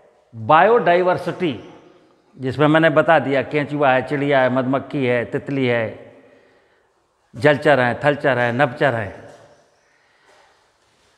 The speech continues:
ये जो विषय मित्र मेरा है common sense का, खेती में common sense,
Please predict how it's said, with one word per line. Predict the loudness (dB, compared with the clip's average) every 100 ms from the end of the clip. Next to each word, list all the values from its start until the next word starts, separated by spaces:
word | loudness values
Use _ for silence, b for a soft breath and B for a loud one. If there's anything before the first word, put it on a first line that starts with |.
| _ _ _ _ _ _ _ _ _ -6
ये | -2
जो | 2 4
विषय | 4 4 2
मित्र | 2 0 0
मेरा | 0 0 0
है | -2 -8
common | -12 -8 -6 -8
sense | -10 -8 -10 -10
का, | -14
खेती | -10 -10 -6 -4
में | -4 -6
common | -4 -4 -2 -4
sense, | -2 -2 -2 -6 -16